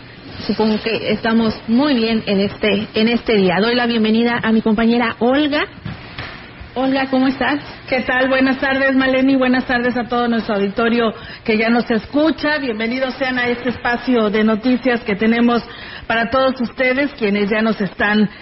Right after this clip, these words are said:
Speaker 2: escuchando a través del cien punto cinco. Muchísimas gracias. Y, por supuesto, también a quienes ya nos siguen en nuestra página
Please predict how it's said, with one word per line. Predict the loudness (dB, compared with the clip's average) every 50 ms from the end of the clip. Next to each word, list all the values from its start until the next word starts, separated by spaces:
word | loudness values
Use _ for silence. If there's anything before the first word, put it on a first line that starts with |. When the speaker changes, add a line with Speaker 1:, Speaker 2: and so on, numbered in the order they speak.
| -18 -8 -4
Speaker 2:
escuchando | -4 -2 0 0 -2 0 0 0 2 2 0
a | 0
través | 0 0 0 2 2 2 2
del | 2 2 0 0
cien | 2 2 2 2 2
punto | 2 2 2 2 2 0 -2
cinco. | 0 0 2 2 2 2 2 2
Muchísimas | 2 2 2 0 0 -2 0 2 2 2 2 0 0
gracias. | 0 0 0 0 0 0 0 0 0 2 0
Y, | 0
por | 0 0 -2
supuesto, | 0 0 -2 -2 0 -2 0 0 -2 0
también | 0 2 2 4 4 2 2 0 0 -2 -4 -16 -18 -12 -6 -4
a | -4 -2
quienes | 0 0 0 2 0
ya | 0 0
nos | 0 0 0
siguen | 0 0 0 0 2 2 2
en | 2 2
nuestra | 2 0 0 -2 -2 -2
página | -2 -2 -2 0 0 2 2 2 0 -2 -4